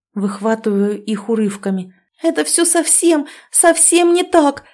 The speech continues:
И вообще тебя послушать так просто так меня и полюбить не за что.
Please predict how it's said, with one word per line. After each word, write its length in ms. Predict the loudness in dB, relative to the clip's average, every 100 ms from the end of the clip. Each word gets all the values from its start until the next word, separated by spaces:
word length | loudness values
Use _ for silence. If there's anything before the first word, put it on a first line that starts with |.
| _ _
И 100 | -6
вообще 460 | -2 -2 0 0 2
тебя 200 | 0 2
послушать 680 | 2 2 2 2 2 -4 -4
так 240 | -4 -4
просто 400 | -4 -2 0 -2
так 320 | -2 0 0 0
меня 320 | 0 0 0
и 80 | -2
полюбить 480 | -2 -2 2 0
не 220 | 2 2 2
за 80 |
что. 260 | 0 -2 -6